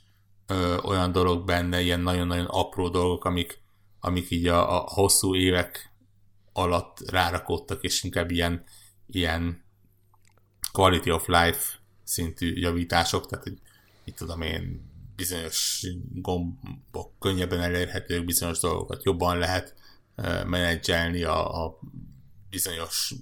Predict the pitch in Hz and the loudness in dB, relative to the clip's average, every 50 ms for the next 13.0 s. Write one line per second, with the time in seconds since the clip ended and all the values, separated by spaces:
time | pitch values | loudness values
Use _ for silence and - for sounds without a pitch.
0 | - - 95 95 92 92 92 87 - 85 82 - - - - 92 92 - - 95 | -14 -14 -12 -8 -6 -4 -4 0 0 0 0 0 -4 -6 -2 -2 -2 0 0 0
1 | 90 87 87 92 90 90 87 87 87 90 85 82 - 87 87 90 87 87 85 87 | 0 -2 -2 -2 -2 -2 0 0 -2 -2 -2 -4 -4 -6 -4 -2 -4 -4 -2 -2
2 | 85 87 87 87 87 87 87 87 85 - - 87 - 92 92 - - - - - | -2 -2 -2 -2 -4 -6 -10 -10 -8 -8 -8 -8 -8 -10 -12 -10 -10 -12 -10 -6
3 | - 117 117 127 131 131 131 - _ _ - - - - _ - - _ _ - | -6 -4 -2 -2 -2 -2 -4 -12 _ _ -14 -14 -14 -16 _ -20 -20 _ _ -20
4 | - - - 104 104 101 101 104 104 101 101 - - - - - - - - - | -18 -8 -2 0 4 4 4 4 4 2 -2 -4 -12 -20 -20 -20 -20 -20 -20 -20
5 | _ _ _ _ _ - 135 131 127 117 127 120 120 117 117 - - 131 110 98 | _ _ _ _ _ 2 6 6 8 8 8 6 6 4 0 2 2 4 4 4
6 | - - - 117 104 - 107 101 98 90 - - - - 110 98 95 - - 107 | 2 2 2 2 2 4 2 2 2 0 -2 -2 -2 0 -2 0 0 0 0 0
7 | 101 104 104 104 104 104 98 98 98 92 - - - - - - 104 98 95 95 | 0 0 2 2 2 2 2 2 2 2 2 -2 -4 -6 -6 -2 2 2 4 4
8 | 98 101 95 - - - - - 107 98 95 - - 95 - - 95 90 90 - | 4 4 4 4 2 2 0 -2 0 0 2 2 0 -4 -4 -2 -2 0 0 0
9 | - - 95 90 - - 92 90 - - 92 90 87 87 90 90 90 92 - - | 0 0 0 -2 -2 -2 -4 -4 -2 0 2 2 2 2 2 2 0 0 0 -4
10 | - - - - _ _ _ _ - - 90 85 87 87 90 90 101 101 98 98 | -12 -20 -20 -20 _ _ _ _ -6 -4 -2 0 0 0 2 6 6 6 6 6
11 | 95 - 95 90 92 - - - - - - - - - - - _ - - 92 | 4 2 2 0 0 0 -4 -12 -14 -14 -20 -20 -20 -20 -20 -20 _ -10 -8 -4
12 | 87 - 90 87 - - - - 92 95 95 92 90 87 85 90 92 - - | -2 0 -2 -2 -2 -6 -8 -6 -4 -2 0 0 0 0 -2 -2 -6 -8 -12